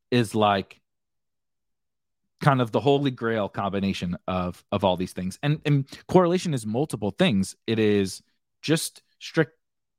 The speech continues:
inter-team correlation type stuff, right? One thing that didn't work <laughs> last year, but one thing that I was doing, um, shout out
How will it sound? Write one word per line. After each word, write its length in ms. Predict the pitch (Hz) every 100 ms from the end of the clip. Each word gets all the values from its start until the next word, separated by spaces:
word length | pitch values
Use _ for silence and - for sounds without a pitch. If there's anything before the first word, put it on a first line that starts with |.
| _ _
inter-team 720 | 147 160 151 131 147 117 101 - _
correlation 640 | - 107 98 90 - - - _ _ _ _ _
type 200 | 107 92
stuff, 340 | - - - _ _ _ _ _ _ -
right? 240 | 107 107 - -
One 240 | 113 143 156
thing 280 | 160 147 - _
that 200 | 131 107
didn't 320 | 135 147 -
work 540 | 104 147 123 135 - - _ _ -
<laughs> 920 | - 175 147 156 - - - - 131
last 360 | 123 110 -
year, 260 | 107 104 131 _ _ _ -
but 140 | 131
one 260 | 135 156 156
thing 180 | 160
that 140 | 147 127
I 100 | 127
was 200 | 117 117
doing, 420 | 151 196 135 139 - _ _ _ -
um, 480 | 123 117 110 104 117 _ _
shout 340 | - 113 117
out 320 | 117 117 -